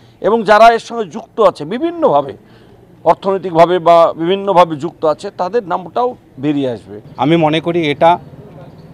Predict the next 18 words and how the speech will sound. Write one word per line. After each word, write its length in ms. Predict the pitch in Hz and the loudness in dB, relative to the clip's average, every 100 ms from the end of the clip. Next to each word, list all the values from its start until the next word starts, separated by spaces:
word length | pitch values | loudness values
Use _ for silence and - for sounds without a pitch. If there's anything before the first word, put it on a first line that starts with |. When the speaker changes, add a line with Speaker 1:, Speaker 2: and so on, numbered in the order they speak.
| - | -8
Speaker 2:
একটা 200 | 139 170 | 0 0
চক্রান্ত 540 | - 165 - 175 175 180 | 2 -4 2 2 2 -2
করে 300 | - 165 190 - - - - - _ _ - | -2 -2 -4 -6 -20 -20 -20 -20 _ _ -8
নিমাই 280 | 135 156 143 | -2 0 0
মণ্ডলকে 380 | 143 143 139 156 | -2 -6 -6 -8
খুন 220 | - 139 139 | -8 -8 -4
করা 220 | 135 131 | 0 0
হয়েছে 320 | 113 127 120 180 | 0 -6 -6 -8
পার্টি 260 | 127 120 127 | -8 -8 -8
অফিসে 280 | 110 113 113 117 | -8 -10 -10 -8
বসে। 240 | - 90 - - - - _ - _ _ _ _ _ - 135 | -8 -12 -18 -20 -20 -20 _ -20 _ _ _ _ _ -12 -4
এবং 200 | 147 196 170 | 0 0 0
পরিষ্কার 460 | 170 - - 202 190 - - - - - - _ - | -4 -2 2 2 2 -6 -20 -20 -20 -20 -20 _ -4
আমাদের 340 | 151 175 185 | 2 2 2
কাছে 280 | 180 175 185 185 - _ _ _ - - - _ _ _ _ _ _ - | 0 -2 -4 -6 -8 _ _ _ -20 -20 -20 _ _ _ _ _ _ -12
এবং 160 | 147 180 175 | -2 0 0
প্রশাসনকে 560 | 175 208 208 220 190 | 0 -2 0 -2 2
আমরা 200 | 185 170 | 2 2